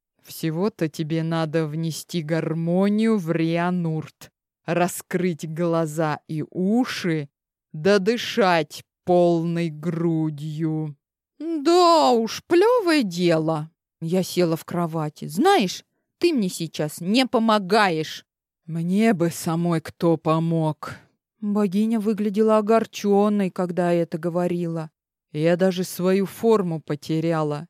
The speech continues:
Являюсь человечеству в таком виде, что самой временами стыдно.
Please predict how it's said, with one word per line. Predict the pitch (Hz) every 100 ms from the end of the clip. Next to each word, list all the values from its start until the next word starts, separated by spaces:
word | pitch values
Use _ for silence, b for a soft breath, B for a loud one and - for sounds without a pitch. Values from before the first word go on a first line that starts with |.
| -
Являюсь | 180 208 214 233 226 190
человечеству | - 170 180 175 156 - - - 160 151 _ _
в | -
таком | - 170 180
виде, | 170 214 160
что | - - 165
самой | 208 208 202 160 - _ -
временами | 156 160 165 170 175 170 160
стыдно. | 156 - - 185 151 160 160 156